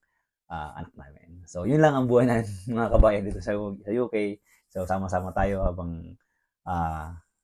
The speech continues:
bumubuo ng isang pamilya dito sa U K, lalo sa mga kababayan namin dito sa U K. Alam po namin na kayo ay dumaranas <laughs> din sa ganitong sitwasyon sa mga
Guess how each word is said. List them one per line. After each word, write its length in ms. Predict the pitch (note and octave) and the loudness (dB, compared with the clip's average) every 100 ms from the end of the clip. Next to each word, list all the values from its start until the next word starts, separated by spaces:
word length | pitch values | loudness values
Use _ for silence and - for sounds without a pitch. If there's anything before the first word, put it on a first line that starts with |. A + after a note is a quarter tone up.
| _ - | _ -14
bumubuo 480 | F2 A2+ C3 D3 B2 | -6 -2 2 2 2
ng 100 | G#2+ | -2
isang 200 | - F2+ | -4 -4
pamilya 320 | F#2 F#2 F2+ | -4 -4 -6
dito 160 | E2+ E2+ | -6 -8
sa 140 | E2+ | -10
U 80 | E2+ | -10
K, 60 | D#2+ | -12
lalo 220 | E2+ F2 | -12 -12
sa 80 | E2+ | -14
mga 180 | E2+ E2 | -16 -14
kababayan 400 | E2+ E2+ E2 E2 E2 | -12 -12 -10 -12 -12
namin 220 | E2 D#2+ | -18 -18
dito 100 | D#2+ | -10
sa 80 | G#2 | -8
U 80 | |
K. 40 | G#2+ | -6
Alam 140 | G#2+ G#2 | -6 -6
po 80 | G#2 | -8
namin 240 | G2+ F#2+ E2 | -12 -10 -12
na 40 | - - _ _ _ _ _ - | -14 -20 _ _ _ _ _ 0
kayo 320 | A2 A#2+ A#2+ | 4 4 4
ay 240 | F2+ G2+ F#2 | 2 0 -2
dumaranas 520 | F#2+ F#2+ A#2 A#2+ G#2+ | -2 0 2 2 2
<laughs> 20 | |
din 120 | A2 | 0
sa 120 | G#2 G2 | -2 -2
ganitong 360 | A#2 B2 G#2 | -4 -6 -8
sitwasyon 600 | - F#2+ - - G#2 F2 | -12 -10 -6 -6 -6 -10
sa 80 | F#2+ | -10
mga 160 | F2+ | -12